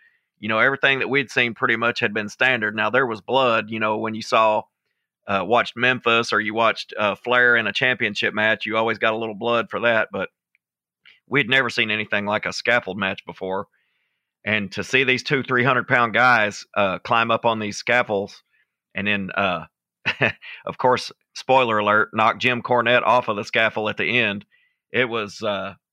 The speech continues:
it was just amazing. It, it, I think that that match put, they were already on the map because of their time in A-,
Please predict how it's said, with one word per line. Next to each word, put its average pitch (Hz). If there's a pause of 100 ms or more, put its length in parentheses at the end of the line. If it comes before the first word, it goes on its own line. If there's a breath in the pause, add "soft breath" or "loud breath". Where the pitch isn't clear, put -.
(240)
it 120
was 110
just 107
amazing. 98
It, 113
it, 123
I 127
think 131
that 104
that 117
match 117
put, 123 (720)
they 143
were 127
already 127
on 123
the 107
map 117 (100)
because 104
of 104
their 104
time 117
in 104
A-, 107